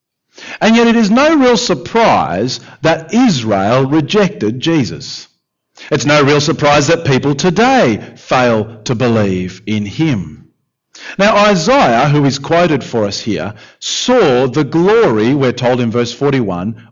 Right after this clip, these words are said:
of Jesus. And yet these passages, which I'm sure you're very familiar with 'cause we covered Isaiah in first term, and if you weren't here for it, you can go back and listen to the sermons on the website.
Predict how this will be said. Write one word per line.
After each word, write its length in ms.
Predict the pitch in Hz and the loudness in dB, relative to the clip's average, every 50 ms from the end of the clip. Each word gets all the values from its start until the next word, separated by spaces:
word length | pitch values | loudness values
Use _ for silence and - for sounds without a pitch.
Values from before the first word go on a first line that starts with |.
| - | -2
of 160 | 175 190 180 | -2 -2 -2
Jesus. 840 | - - 254 294 302 240 147 110 85 76 - - - - - - - _ _ _ _ _ _ _ _ _ _ _ _ _ _ _ - - - - | -2 -2 -2 0 0 0 0 -4 -8 -12 -12 -14 -14 -16 -16 -20 -20 _ _ _ _ _ _ _ _ _ _ _ _ _ _ _ -20 -20 -10 -4
And 140 | - 214 233 | 0 2 2
yet 160 | 233 240 233 | 2 2 2
these 220 | 247 320 320 254 - | 2 2 2 0 0
passages, 720 | - 196 254 277 - 175 131 110 120 131 175 180 - - | 0 0 0 0 0 -2 -2 0 0 0 0 0 -2 -4
which 240 | 139 135 - - - - | -6 -6 -6 -6 -8 -4
I'm 140 | 127 131 123 | -4 -4 -2
sure 160 | - 170 165 | 0 0 0
you're 100 | 147 127 | 0 0
very 220 | 107 127 151 170 | 0 0 0 0
familiar 400 | 160 - 123 127 143 151 143 113 | 0 0 -2 0 0 2 2 2
with 180 | 110 139 180 - - | 2 0 -2 -2 -4
'cause 120 | 127 110 | -8 -6
we 120 | 110 110 | -6 -6
covered 280 | - - 131 131 131 127 | -4 -2 -2 -2 0 0
Isaiah 420 | 120 117 107 117 110 110 110 107 | -2 -2 -2 -2 0 0 0 0
in 100 | 104 101 | -2 -4
first 340 | 95 - 117 107 104 - - | -6 -6 -4 -4 -4 -4 -6
term, 280 | - 139 160 190 202 127 | -6 -4 -2 -2 -2 -2
and 60 | 98 | -6
if 200 | 92 - - _ - - - - _ | -8 -10 -14 _ -20 -20 -20 -20 _
you 140 | - 110 107 | -6 -4 -2
weren't 200 | 107 113 110 104 | -2 -2 -2 -2
here 140 | 110 117 113 | -2 -2 -2
for 160 | 113 123 156 | -2 -4 -4
it, 60 | 175 | -4
you 80 | 143 - | -6 -8
can 100 | - 98 | -8 -8
go 100 | 104 104 | -6 -4
back 220 | 98 117 120 - | -4 -6 -6 -6
and 80 | - 92 | -6 -6
listen 220 | 110 110 - 110 | -6 -6 -6 -8
to 80 | 95 87 | -10 -10
the 40 | 92 | -10
sermons 360 | - 110 107 107 107 92 87 | -8 -6 -6 -6 -6 -8 -8
on 40 | 92 | -6
the 60 | 101 | -4
website. 420 | 123 135 131 - 98 87 82 - | -4 -4 -4 -4 -6 -8 -8 -10